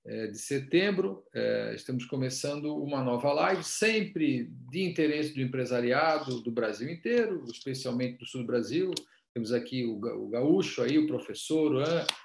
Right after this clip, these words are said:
Anderson Trautmann, e, e o representante de-, dele, dos gaúchos de Santa Catarina, a doutora Karen. Aqui tem uma república de gaúchos de Santa Catarina, é, é quase uma filial do Rio Grande do Sul.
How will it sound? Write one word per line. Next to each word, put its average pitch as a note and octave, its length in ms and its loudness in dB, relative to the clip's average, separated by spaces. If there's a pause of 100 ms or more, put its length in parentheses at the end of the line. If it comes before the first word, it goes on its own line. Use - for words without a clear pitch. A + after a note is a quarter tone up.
(160)
Anderson D3+ 800 2 (240)
Trautmann, D#3+ 640 2 (600)
e, G#2+ 640 -4
e A2+ 300 -4
o A#2 60 2
representante C#3 840 4
de-, D#3 300 8
dele, F3+ 320 12
dos A#2 180 2
gaúchos D#3+ 380 6
de - 60 -6
Santa C#3+ 180 0
Catarina, C#3 500 4
a C#3 40 2
doutora C3 320 0
Karen. E3 440 6
Aqui D3 180 -2
tem F#4+ 120 -6
uma D#4 100 -2
república G3 480 4
de E3 80 4
gaúchos D3+ 380 8
de - 60 -10
Santa C3+ 200 -2
Catarina, C3 500 0
é, - 80 -4 (360)
é C3+ 120 4
quase G3+ 360 6
uma A3+ 120 6
filial A3 520 8
do F3+ 80 8
Rio D#3+ 120 10
Grande D#3 180 6
do C#3 80 -2
Sul. E3+ 380 2